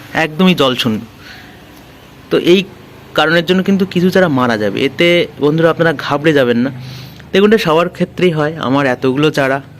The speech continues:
এখান থেকে তো আরও কিছু চারা মারা যাবে। এই শীতের ওয়েদারের সঙ্গে একটুখানি অ্যাডজাস্ট করে নিল-, নিতে যারা পারবে আর কি, যেসব চন্দন চারাগুলো পারবে,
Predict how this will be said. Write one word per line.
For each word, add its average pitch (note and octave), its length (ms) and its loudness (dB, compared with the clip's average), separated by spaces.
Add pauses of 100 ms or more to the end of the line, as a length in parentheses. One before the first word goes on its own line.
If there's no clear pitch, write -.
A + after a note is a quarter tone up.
এখান D3 280 0
থেকে E3 200 0
তো E3+ 180 -2 (400)
আরও F3+ 160 0
কিছু F#3+ 160 0
চারা F3+ 200 4
মারা C3+ 240 0
যাবে। B2 260 0
এই D3+ 240 -2 (600)
শীতের F#3+ 460 0
ওয়েদারের F3+ 460 2
সঙ্গে G3 240 2
একটুখানি G3+ 640 2 (1080)
অ্যাডজাস্ট D3 420 0
করে F#3 140 2
নিল-, F#3 300 0
নিতে F3 220 2
যারা F3 220 2
পারবে C3+ 440 -2
আর G#2+ 160 -2
কি, B2 120 -6
যেসব C#3 260 -2
চন্দন C#3 240 2
চারাগুলো C3 280 -2 (100)
পারবে, G2+ 240 -2